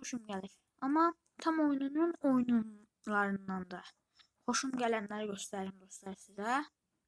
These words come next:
Bu gün hələ dostlar ilk göstərim qoymuşam. YouTube-a erməni ilə işlətdim.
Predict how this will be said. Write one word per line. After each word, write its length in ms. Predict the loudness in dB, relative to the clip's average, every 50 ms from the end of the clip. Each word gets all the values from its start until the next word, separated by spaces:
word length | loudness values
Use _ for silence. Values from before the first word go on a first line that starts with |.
| _ _ _ _ _ _ _ _ _ _ _ _ _ _ _
Bu 120 | 2 4 8
gün 80 | 8 10
hələ 200 | 10 12 12 12 12 12 8 -2 -14 -20 -20 -20 _ _ -20 -20 -20 _ _ _ _ _ _ _ _ -20 -20 _ _ _ _ -2
dostlar 400 | 4 6 6 8 8 8 6 8 4
ilk 200 | 0 0 0 -2 _ -2
göstərim 500 | -2 -2 2 6 6 8 8 8 6 4 2 0 -2
qoymuşam. 720 | 4 6 6 6 6 4 4 12 12 12 12 12 12 12 8 _ _ _ _ -16
YouTube-a 360 | -2 0 2 8 10 10 12 12 12
erməni 400 | 10 10 10 8 10 10 12 12
ilə 200 | 12 12 12 12 12 8
işlətdim. 720 | 4 2 0 0 -2 -2 -4 2 6 10 12 12 10 10